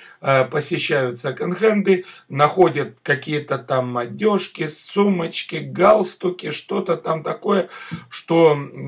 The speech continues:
в общем, для простого обывателя оно вообще ничего не значит. Но есть люди, которым хочется иметь,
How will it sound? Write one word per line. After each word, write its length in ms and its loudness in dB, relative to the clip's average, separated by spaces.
в 480 -2
общем, 320 -2
для 380 6
простого 560 2
обывателя 640 0
оно 180 -2
вообще 320 -4
ничего 320 -6
не 160 -4
значит. 560 -2
Но 160 4
есть 320 4
люди, 260 2
которым 520 -2
хочется 640 -6
иметь, 400 -6